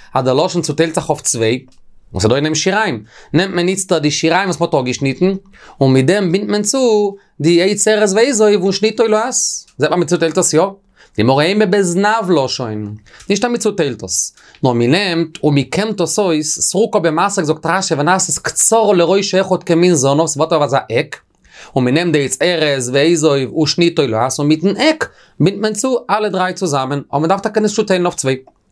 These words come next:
אמר רב חנין, אמר רב, עץ ארז און שניטו לא עש, שכל תוסון שלהבס כשרה. מען האט עס אריינגעווארפן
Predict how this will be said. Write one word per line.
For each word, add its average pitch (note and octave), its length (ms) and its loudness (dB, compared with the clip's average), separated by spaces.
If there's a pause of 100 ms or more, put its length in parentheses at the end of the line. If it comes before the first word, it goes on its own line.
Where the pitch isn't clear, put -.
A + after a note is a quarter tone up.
(480)
אמר G3+ 280 -2
רב F#3 160 -6
חנין, F3+ 380 0
אמר F3 160 0
רב, C#3+ 220 -2 (480)
עץ E3+ 280 0
ארז F3 420 0
און F3 140 -2
שניטו F3 320 0
לא E3 140 2
עש, F3 380 -4
שכל E3+ 460 0 (100)
תוסון F#3+ 440 0
שלהבס D#3+ 720 0
כשרה. D#3+ 240 0
מען C3+ 100 -6 (400)
האט F3 80 2
עס - 80 2
אריינגעווארפן G3 600 0